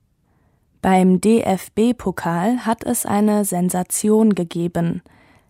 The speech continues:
Erstmals hat eine Mannschaft aus der vierten Liga das Halbfinale erreicht,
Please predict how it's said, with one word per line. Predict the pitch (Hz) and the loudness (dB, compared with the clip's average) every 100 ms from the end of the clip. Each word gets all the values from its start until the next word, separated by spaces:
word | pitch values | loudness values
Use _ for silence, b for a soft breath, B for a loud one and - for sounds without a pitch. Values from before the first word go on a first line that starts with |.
| b b _ _ _ | b b _ _ _
Erstmals | 185 190 - 208 202 233 254 - | 0 2 2 2 2 0 -2 -4
hat | 233 - | -4 -2
eine | 226 220 | -2 0
Mannschaft | 190 185 220 - 226 - - | 0 -2 -4 -4 -6 -6 -6
aus | 196 - | -4 -4
der | 185 | -4
vierten | - 233 247 - 240 | -4 -4 -4 0 0
Liga | 214 214 220 180 160 160 | 2 2 0 0 -4 -4
das | 170 - - | -6 -6 -2
Halbfinale | 196 - - 180 165 165 160 - | -4 -4 -2 -2 0 -2 -4 -4
erreicht, | 170 175 180 165 - | -4 -2 -4 -6 -12